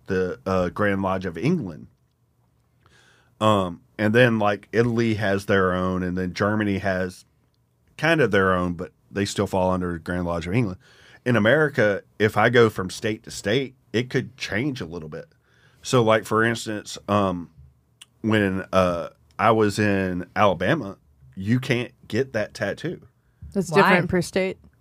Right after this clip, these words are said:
Speaker 1: Yeah, because
Speaker 3: What is the
Speaker 1: w-, well,
Speaker 3: reasoning?
Speaker 1: because they're old white guys. Um,
Speaker 3: Can someone be a Freemason and a member of the K K K?
Speaker 1: There has been, a matter of fact, I can tell you a lodge right now in Texas that I cussed out the, the, um,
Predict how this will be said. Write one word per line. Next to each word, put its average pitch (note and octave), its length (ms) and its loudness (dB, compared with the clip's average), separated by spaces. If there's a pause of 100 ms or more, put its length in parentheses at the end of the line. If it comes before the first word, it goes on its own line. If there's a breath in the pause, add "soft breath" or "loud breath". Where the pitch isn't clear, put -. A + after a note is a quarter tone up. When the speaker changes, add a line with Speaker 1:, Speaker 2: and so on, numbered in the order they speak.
Speaker 1:
Yeah, A2 220 0 (300)
because A2 580 2
Speaker 3:
What F3 140 -8
is - 100 -8
the F3 80 -14
Speaker 1:
w-, E3+ 140 -6
well, G#3+ 100 2
Speaker 3:
reasoning? C#3 280 -8
Speaker 1:
because G2 260 -10
they're F#2 220 -8 (240)
old F#2+ 220 -2
white F#2+ 220 -2
guys. C#2+ 240 -14 (600 soft breath)
Um, A2 420 4 (280 soft breath)
Speaker 3:
Can G#4 500 2
someone D4 640 2
be A#3+ 420 -2
a G#3 240 6
Freemason F#3+ 840 0
and E3+ 240 0
a - 20 -2
member D#3+ 280 0
of D3+ 100 -2
the D#3 80 -8
K D#3 180 0
K C#3+ 140 -2
K? C3+ 240 -10 (380)
Speaker 1:
There G#2+ 320 4
has G#2 400 2
been, G2+ 540 -2 (120)
a F2+ 80 -2
matter A2 180 4
of G#2 80 2
fact, A2 220 2
I G#2 80 0
can G2+ 140 -6
tell G2 180 -4
you G2 160 0
a - 20 0
lodge F#2+ 380 2
right G2+ 200 -6
now G#2 200 0
in F#2 80 -6
Texas A2 540 -6
that F#2+ 120 -6
I G2 120 -4
cussed F#2+ 280 -4
out G2 200 -4
the, F2+ 80 -16 (200)
the, G2 320 -2
um, F2+ 360 -4